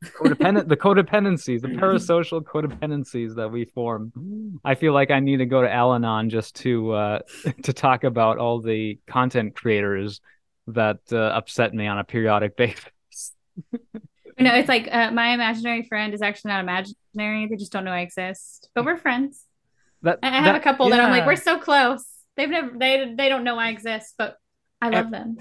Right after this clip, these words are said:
Speaker 2: <laughs>
Speaker 1: everyone who's ever listened to a podcast should be at an Al-Anon meeting.
Speaker 2: Yeah, I'm like, "I have a codependency with the girls from Morbid." They don't know that, but I listen to them a lot. <laughs>
Speaker 1: Yeah.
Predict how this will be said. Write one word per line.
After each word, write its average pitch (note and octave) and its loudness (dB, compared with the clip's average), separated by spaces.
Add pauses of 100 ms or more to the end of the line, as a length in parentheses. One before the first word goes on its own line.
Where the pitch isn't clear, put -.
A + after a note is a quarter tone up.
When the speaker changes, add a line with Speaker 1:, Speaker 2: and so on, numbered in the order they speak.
(140)
Speaker 2:
<laughs> - -2
Speaker 1:
everyone G3+ 4
who's F3 4
ever F3+ 2
listened E3 -2
to D3+ 2
a D3 -2
podcast C#3 0
should A#2+ -6
be B2 4
at A#2+ 4
an B2 0
Al-Anon B2 2
meeting. G#2+ -8
Speaker 2:
Yeah, G#3 -4
I'm A#3+ 2
like, B3+ 4
"I D4+ 2
have D#4+ 0
a D4+ 0
codependency A3 -2
with A3+ -8
the G#3+ -6
girls G3 -6
from G3+ -6
Morbid." G#3 -6
They A#3+ 2
don't B3+ 0
know F3+ -2
that, F3 -8 (100)
but - -10 (640)
I A#3 0
listen A3+ -2
to F#3 -8
them F3+ -8
a F#3 -10
lot. F#3+ -8
<laughs> - 0 (840)
Speaker 1:
Yeah. A#3+ -2